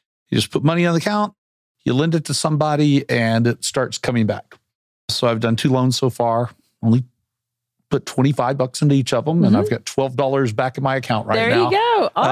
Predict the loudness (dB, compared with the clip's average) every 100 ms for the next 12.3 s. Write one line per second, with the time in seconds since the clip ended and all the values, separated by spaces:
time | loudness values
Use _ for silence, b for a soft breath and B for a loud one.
0 | 2 0 0 0 2 2 0 0 0 0
1 | 0 0 0 0 -2 -2 -4 -2 0 0
2 | 0 -2 -2 0 0 2 2 2 0 -4
3 | -8 -2 -2 -4 -10 _ _ _ _ 0
4 | 2 2 -2 -10 -10 -2 0 0 -4 -10
5 | -14 _ _ _ _ _ _ -2 0 2
6 | 0 -2 -6 _ _ _ _ _ _ _
7 | _ 0 2 2 2 2 2 0 -2 0
8 | 0 0 0 0 0 -4 _ -2 -2 -6
9 | -6 -2 0 0 -2 -2 -2 0 0 0
10 | -2 -6 _ _ _ 0 2 2 2 4
11 | 2 0 0 0 0 0 0 2 0 -2
12 | -4 _